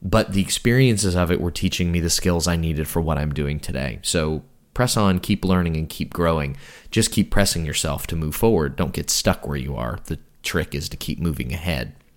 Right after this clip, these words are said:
and making progress. So because of the kind of work I was doing, and there were times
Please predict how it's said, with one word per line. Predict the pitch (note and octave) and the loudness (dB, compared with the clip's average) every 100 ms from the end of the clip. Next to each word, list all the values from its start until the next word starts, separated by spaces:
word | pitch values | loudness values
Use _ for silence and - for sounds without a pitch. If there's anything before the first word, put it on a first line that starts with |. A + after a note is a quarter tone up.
| - - _ _ - - | -20 -20 _ _ -12 0
and | G2+ | 0
making | E2+ E2 F2 | 0 -2 -2
progress. | - C#3 F3+ - F#2 - - - - - _ - - - - | 2 2 2 -4 -12 -12 -14 -20 -20 -20 _ -20 -20 -20 -6
So | - E3 D#3 - - - - - | 4 6 6 2 -12 -18 -8 -2
because | C3+ - C#3+ A3 A#3 | -2 0 4 6 6
of | E3+ | 4
the | |
kind | C#3 C3 | 4 4
of | A2 G2 | 4 4
work | G#2+ G#2 | 4 6
I | F#2+ | 4
was | E2+ D#2+ | 4 2
doing, | F#2+ F#2+ E2+ | 4 4 4
and | E2+ | 4
there | G#2 | 4
were | G#2 F2 | 4 2
times | - G2 F#2 D#2+ E2 | 0 2 2 0 -2